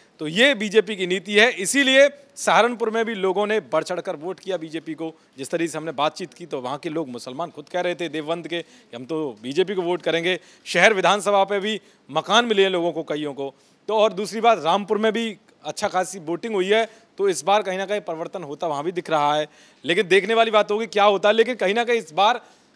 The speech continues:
वो हिसाब किताब नहीं रहा है आजम खान का, जो जेल में, जेल से बाहर था उनका, लेकिन अब जेल में बंद हैं, तो वो ऐसी स्थिति नहीं च-, बन रही है। तो कहीं ना कहीं उनको वोट कम मिला है। दूसरी बात,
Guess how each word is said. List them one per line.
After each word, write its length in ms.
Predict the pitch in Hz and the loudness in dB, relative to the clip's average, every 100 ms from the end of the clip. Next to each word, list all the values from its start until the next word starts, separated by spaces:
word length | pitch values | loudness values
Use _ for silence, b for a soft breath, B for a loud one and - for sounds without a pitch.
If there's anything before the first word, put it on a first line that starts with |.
| _ 127 | _ 2
वो 280 | 214 277 | 6 8
हिसाब 560 | 277 - 131 139 233 202 | 6 2 -10 4 4 4
किताब 300 | 214 226 202 | 0 0 0
नहीं 160 | 175 226 | 0 6
रहा 120 | 214 | 8
है 80 | 214 | 8
आजम 260 | 196 202 | 2 -2
खान 220 | 170 180 | -4 -6
का, 180 | 175 208 | 0 -2
जो 460 | 196 190 208 233 _ _ _ _ _ _ _ _ | -2 -2 -4 -4 _ _ _ _ _ _ _ _
जेल 320 | 160 196 220 220 | 6 6 6 0
में, 240 | 196 160 | -6 -6
जेल 200 | 151 180 | -4 0
से 120 | 208 | -2
बाहर 360 | 180 156 170 202 | 0 2 2 2
था 140 | 190 | 0
उनका, 380 | 180 165 165 180 b b 127 | -2 -2 -2 -2 b b -10
लेकिन 200 | 147 185 | -4 -4
अब 120 | 147 | -2
जेल 240 | 143 208 | 2 2
में 100 | 214 | 2
बंद 200 | 170 165 | -2 -4
हैं, 80 | 196 | -4
तो 100 | 175 | -4
वो 140 | 170 | -8
ऐसी 340 | 175 143 139 180 | -8 -10 -12 -14
स्थिति 260 | - 156 | -14 -12
नहीं 160 | 143 170 | -8 -8
च-, 80 | 170 | -8
बन 260 | 127 139 | -6 -6
रही 200 | 160 165 | -4 -4
है। 200 | 175 226 b b - | -2 -4 b b -14
तो 60 | |
कहीं 160 | 165 180 | -8 -4
ना 100 | 202 | -2
कहीं 300 | 190 233 254 b b | -2 -2 -4 b b
उनको 240 | 170 180 208 | -14 -6 -6
वोट 320 | 139 220 233 | 2 2 2
कम 140 | 226 | -2
मिला 300 | 208 202 196 | 2 4 6
है। 100 | 233 b b 139 | 4 b b -20
दूसरी 460 | 131 240 254 269 | -4 -2 -2 0
बात, 340 | 247 254 262 | 6 6 6